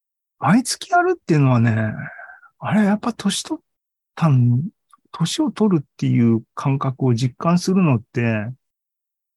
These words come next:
時間の流れの速さだなと思いますね。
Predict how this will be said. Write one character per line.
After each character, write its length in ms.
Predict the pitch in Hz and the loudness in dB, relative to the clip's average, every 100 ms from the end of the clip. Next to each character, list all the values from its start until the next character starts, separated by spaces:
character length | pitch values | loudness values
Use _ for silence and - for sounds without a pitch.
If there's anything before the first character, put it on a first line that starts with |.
| _ _ _ - | _ _ _ -8
時 160 | 131 | -4
間 320 | 123 190 202 202 | 0 2 2 4
の 120 | 202 | 4
流 340 | 190 185 190 | 4 2 0
れ 100 | 190 | 0
の 100 | 185 | 0
速 260 | - 190 160 | 0 0 0
さ 380 | - 110 98 117 - _ _ _ _ _ _ _ _ _ _ _ _ _ - | -2 -6 -8 -14 -20 _ _ _ _ _ _ _ _ _ _ _ _ _ -8
だ 140 | 117 | -2
な 240 | 113 113 107 | 0 0 0
と 100 | 110 | -2
思 160 | 101 | -2
い 40 | 101 | -4
ま 120 | 107 | -6
す 140 | - | -4
ね。 100 | 117 | -2